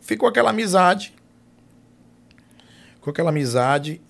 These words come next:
Em dois mil e dez, foi em dois mil e dez eu tava trabalhando com o Luizinho. Foi dois mil e onze, dois mil e onze eu fui pro, aí o, o, o Terra Quente chamou, eu fui.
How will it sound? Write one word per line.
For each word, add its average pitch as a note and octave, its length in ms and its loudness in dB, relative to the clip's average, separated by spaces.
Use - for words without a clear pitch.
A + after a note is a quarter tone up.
Em D3 60 -12
dois D3 300 0
mil D#3 240 -4
e G3+ 80 -4
dez, D3+ 1160 2
foi A#2+ 120 -8
em - 20 -10
dois B2+ 140 -4
mil C#3+ 100 -4
e - 20 -6
dez B2+ 160 -4
eu A2+ 60 -6
tava A#2 160 -4
trabalhando A#2 240 -6
com A#2+ 80 -12
o - 20 -6
Luizinho. A2+ 360 -10
Foi A#2+ 160 -10
dois B2+ 160 -4
mil C#3+ 120 -6
e D#3 80 -4
onze, C#3+ 420 -8
dois A#2 220 -6
mil C3+ 180 -6
e C#3 80 -6
onze C3 220 -4
eu C#3 60 -2
fui C3 300 -4
pro, C3+ 500 -4
aí C3+ 200 0
o, E3 60 2
o, C#3+ 640 -2
o - 100 -12
Terra C#3+ 220 2
Quente D#3 200 -4
chamou, F3+ 260 0
eu E3+ 40 -2
fui. A2+ 380 -8